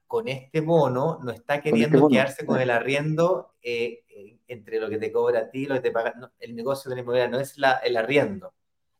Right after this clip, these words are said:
Speaker 2: Claro.
Speaker 1: sino que el negocio de la inmobiliaria es bajarte las barreras de entrada para que invertáis más seguro. Eso es.
Speaker 2: Correcto.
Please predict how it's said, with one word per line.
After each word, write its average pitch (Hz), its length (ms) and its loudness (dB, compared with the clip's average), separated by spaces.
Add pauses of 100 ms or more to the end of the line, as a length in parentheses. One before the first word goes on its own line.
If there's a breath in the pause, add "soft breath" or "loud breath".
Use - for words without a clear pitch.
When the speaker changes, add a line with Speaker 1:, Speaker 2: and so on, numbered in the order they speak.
Speaker 2:
Claro. 135 240 8
Speaker 1:
sino 110 140 2
que 120 60 -6
el 110 80 -8
negocio 117 280 -2
de 123 60 -2
la 120 60 -4
inmobiliaria 127 540 6
es 156 300 -2
bajarte - 420 -2
las 123 120 0
barreras 123 280 2
de 120 80 0
entrada 143 360 0
para 131 140 -4
que 123 80 -6
invertáis 113 440 -4
más 123 200 -6
seguro. 104 440 -2
Eso 95 280 2
es. 101 340 4
Speaker 2:
Correcto. - 100 -20